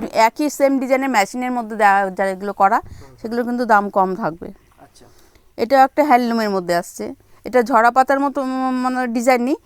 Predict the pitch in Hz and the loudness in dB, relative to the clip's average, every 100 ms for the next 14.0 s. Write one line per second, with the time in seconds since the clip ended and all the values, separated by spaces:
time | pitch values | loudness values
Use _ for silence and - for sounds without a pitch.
0 | - 262 _ - 285 247 233 226 226 214 | -10 -12 _ -2 0 2 2 2 0 -4
1 | 208 208 214 381 _ _ _ _ _ 127 | -6 -6 -6 -8 _ _ _ _ _ _
2 | _ _ _ _ _ _ _ _ - - | _ _ _ _ _ _ _ _ -18 -16
3 | - - - - _ _ _ _ - - | -20 -20 -20 -20 _ _ _ _ -20 -20
4 | - 240 - 285 - 320 - 330 - 247 | -10 -8 -2 -2 -2 -6 -2 -2 0 0
5 | 277 302 - 262 247 247 233 226 - 254 | 0 -2 0 0 2 0 2 2 0 -2
6 | 226 220 226 247 254 202 196 196 202 170 | 2 2 2 -2 0 2 4 4 2 2
7 | 165 - 165 _ _ 139 127 - 117 - | 0 -4 -12 _ _ -20 -20 -20 -20 -20
8 | _ - - - _ _ - 285 277 311 | _ -20 -20 -20 _ _ -2 0 2 2
9 | 277 240 233 226 220 208 208 196 190 190 | 2 0 0 -2 -2 -2 0 2 0 -2
10 | 240 220 220 214 220 254 233 226 214 - | -4 -4 -4 -4 -6 0 2 2 -2 -6
11 | 220 214 202 180 240 339 _ _ _ 196 | -6 -2 0 0 -2 -6 _ _ _ -10
12 | 196 214 202 202 190 208 196 190 202 214 | -6 -4 -4 -2 0 2 2 0 -2 -4
13 | 208 226 196 208 - 202 190 185 190 233 | -4 -6 -6 -8 -2 0 0 -2 -8 -8